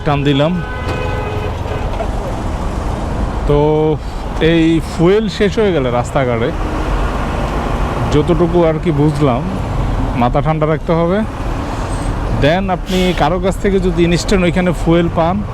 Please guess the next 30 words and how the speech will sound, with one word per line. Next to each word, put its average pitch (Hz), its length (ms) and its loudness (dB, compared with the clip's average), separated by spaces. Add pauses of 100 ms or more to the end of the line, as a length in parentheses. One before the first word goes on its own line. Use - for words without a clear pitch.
(220)
সেটা 180 220 2
নিতে 156 220 2
হবে। 120 300 2 (1400)
আর 117 180 2 (160)
কাউকে 147 340 2
দিয়া 165 520 0 (160)
এমন 160 280 0
রাতের 151 300 2
বেলায় 127 380 0 (220)
আনাবেন, 135 640 2
সেটা 139 280 0
মনে 127 240 2
হয় 147 160 2
না 143 180 2
ঠিক 160 240 2
হবে। 104 220 0 (1040)
এইগুলো 123 400 2
একটা 123 260 0
বিষয়। 160 340 2
আর 143 160 2
একটা 131 220 0
হচ্ছে, 175 520 2
আহ, - 1120 -2
যেমন 147 260 2
আমি 160 360 0
যে 156 120 2
ভাইয়ের 143 240 2
থেকে 160 140 0
ইনফরমেশন 151 500 0
নিছি, 156 380 2